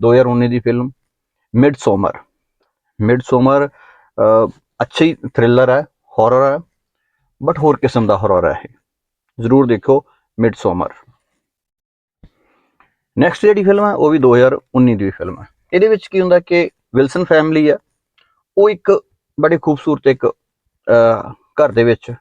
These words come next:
ਕੁਛ ਦਿਨ ਲਈ ਵਕੇਸ਼ਨਸ ਬਿਤਾਉਣ ਲਈ ਆਉਂਦੇ ਨੇ। ਇੱਕ ਰਾਤ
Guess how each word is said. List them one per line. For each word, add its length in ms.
ਕੁਛ 260
ਦਿਨ 180
ਲਈ 100
ਵਕੇਸ਼ਨਸ 420
ਬਿਤਾਉਣ 440
ਲਈ 80
ਆਉਂਦੇ 240
ਨੇ। 120
ਇੱਕ 320
ਰਾਤ 300